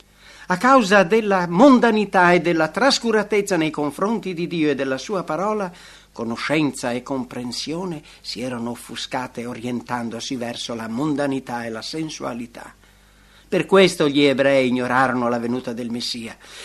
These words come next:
e nel loro orgoglio e nella loro incredulità rigettarono il Redentore.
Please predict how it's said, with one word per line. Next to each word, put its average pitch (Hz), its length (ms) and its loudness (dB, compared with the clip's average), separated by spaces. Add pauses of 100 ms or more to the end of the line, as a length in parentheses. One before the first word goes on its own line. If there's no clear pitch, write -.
e 185 160 6
nel 226 180 4
loro 240 280 8
orgoglio 180 640 6 (100)
e 180 140 4
nella 214 280 4
loro 240 300 4
incredulità 214 1120 2
rigettarono 165 720 -6
il 147 60 -10
Redentore. 135 680 -14